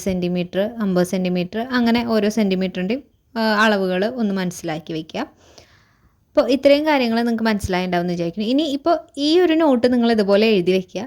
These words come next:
പക്ഷേ കുറച്ച് ദിവസം കഴിഞ്ഞിട്ട് അല്ലെങ്കിൽ കുറച്ച് നാൾ കഴിഞ്ഞിട്ട് നിങ്ങൾ നോക്കുമ്പോൾ നിങ്ങൾക്ക് ഇതിൻ്റെ, ഏഹ്, ചിലപ്പോൾ ഒരു കാൽക്കുലേഷൻ എങ്ങനെയാണ് വന്നിട്ടുള്ളതെന്ന് മനസ്സിലാവണം എന്നില്ല. So അതുകൊണ്ട്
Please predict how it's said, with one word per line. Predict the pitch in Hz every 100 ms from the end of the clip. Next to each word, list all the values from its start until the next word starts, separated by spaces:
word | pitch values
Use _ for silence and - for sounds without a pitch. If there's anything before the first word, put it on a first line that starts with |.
| 269
പക്ഷേ | 277 311
കുറച്ച് | 311 285 320
ദിവസം | 320 311 302 311
കഴിഞ്ഞിട്ട് | 269 233 233
അല്ലെങ്കിൽ | 233 247
കുറച്ച് | 254 269
നാൾ | 262 285
കഴിഞ്ഞിട്ട് | 254 240 233 269
നിങ്ങൾ | 269 240 247
നോക്കുമ്പോൾ | 240 226 196 190 214
നിങ്ങൾക്ക് | 233 226 254
ഇതിൻ്റെ, | 226 220 220 233 240 _ -
ഏഹ്, | 214 214 - 247
ചിലപ്പോൾ | 226 247
ഒരു | 254 254 262
കാൽക്കുലേഷൻ | 226 - 226 - 247
എങ്ങനെയാണ് | 226 220 226
വന്നിട്ടുള്ളതെന്ന് | 233 214 202 214 208 202 226 - - - - - _ - 269
മനസ്സിലാവണം | 254 247 240 240 226 233
എന്നില്ല. | 247 208 180 175
So | 269 226
അതുകൊണ്ട് | 240 247 247 247